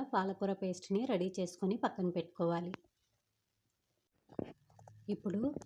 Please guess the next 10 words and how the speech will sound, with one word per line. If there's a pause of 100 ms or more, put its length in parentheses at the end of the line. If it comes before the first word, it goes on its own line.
(240)
ఒక
మిక్సింగ్
బౌల్
తీసుకొని
అందులోకి
రెండు
కప్పులు
గోధుమ
పిండిని
తీసుకోవాలి.